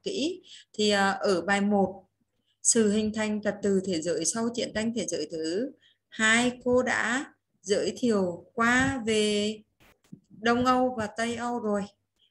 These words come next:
Trong cái việc phân chia phạm vi ảnh hưởng giữa các nước thắng trận sau chiến tranh thế giới thứ hai thì Đông Âu thuộc phạm vi, à, ảnh hưởng của Liên Xô và đi theo con đường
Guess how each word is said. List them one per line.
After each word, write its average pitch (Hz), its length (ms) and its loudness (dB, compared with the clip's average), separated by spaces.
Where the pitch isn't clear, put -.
Trong 277 200 2
cái 277 80 0
việc 226 220 2
phân 269 280 -2
chia 277 420 2
phạm 208 260 2
vi 254 180 0
ảnh 190 300 -2
hưởng 175 280 0
giữa 165 260 -4
các 160 180 -6
nước 170 220 -6
thắng - 220 -8
trận 185 280 0
sau 233 180 -6
chiến - 200 -8
tranh 226 200 -4
thế 196 120 -4
giới - 200 -8
thứ 165 60 -10
hai 208 360 0
thì 226 440 2
Đông 254 240 4
Âu 262 400 2
thuộc 214 380 -4
phạm 190 320 -4
vi, 247 460 0
à, 190 160 -12
ảnh 180 240 -2
hưởng 175 400 0
của 175 200 0
Liên 226 260 2
Xô 254 500 2
và 196 640 0
đi 254 320 -2
theo 254 580 -4
con 233 220 -2
đường 208 540 -4